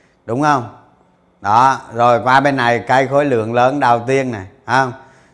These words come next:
Nhưng mà cái cây này nó có tính đặc biệt. Nó rách khỏi cái này. À, đó. Rồi sau đó cái dòng tiền lớn nó duy trì nè, thấy không? Nó duy trì.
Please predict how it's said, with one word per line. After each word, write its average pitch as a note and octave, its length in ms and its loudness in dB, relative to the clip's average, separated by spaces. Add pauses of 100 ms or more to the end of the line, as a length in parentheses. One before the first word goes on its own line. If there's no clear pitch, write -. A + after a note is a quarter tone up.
Nhưng F3 200 0
mà E3+ 80 2
cái F#3 120 0
cây F3+ 280 6
này D3+ 200 2
nó E3 80 -4
có F#3 200 4
tính F#3+ 360 0
đặc D3 200 0
biệt. - 580 0 (880)
Nó D3+ 160 2
rách E3+ 320 2
khỏi B2+ 320 2
cái E3+ 200 -2
này. C3+ 280 0 (420)
À, A#2 440 -2 (800)
đó. B2+ 420 4 (720)
Rồi C3+ 140 0
sau F3+ 240 6
đó F3 200 8
cái G3 120 0
dòng D#3+ 260 4
tiền D#3+ 220 4
lớn D#3+ 280 8
nó G3 60 0
duy F3+ 220 2
trì D#3 320 4
nè, A#2+ 140 -2 (360)
thấy B2+ 160 2
không? D#3 220 4 (720)
Nó C3 80 -2
duy E3 200 0
trì. C3 380 0